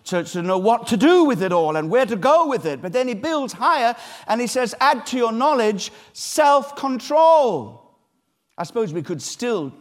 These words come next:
stick to driving if we want to extend the analogy further. There are two things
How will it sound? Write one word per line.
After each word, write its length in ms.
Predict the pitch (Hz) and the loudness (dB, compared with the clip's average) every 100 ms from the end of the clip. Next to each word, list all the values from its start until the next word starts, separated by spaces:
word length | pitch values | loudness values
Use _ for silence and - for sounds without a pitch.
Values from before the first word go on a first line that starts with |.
| _ _ | _ _
stick 520 | - - 208 - - | -18 -8 -8 -8 -16
to 120 | - | -10
driving 720 | 127 147 185 175 117 98 190 _ _ _ _ _ _ _ | -8 -2 -2 -2 -6 -14 -18 _ _ _ _ _ _ _
if 180 | 147 135 | -10 -6
we 80 | 147 | -4
want 300 | 151 160 135 | -2 -2 -6
to 140 | 127 113 | -12 -12
extend 560 | 87 - - 139 131 | -14 -14 -8 -6 -4
the 80 | 123 | -6
analogy 500 | 135 143 139 113 127 | -4 -4 -4 -8 -12
further. 600 | - 185 208 151 113 135 _ _ _ _ _ - | -8 -2 -2 -2 -10 -14 _ _ _ _ _ -12
There 180 | 175 160 | -6 -4
are 240 | 160 - - | -4 -4 -10
two 340 | - 302 302 | -4 -2 -2
things 880 | 294 277 247 151 117 165 240 - - | -4 -6 -4 -4 -6 -6 -8 -10 -14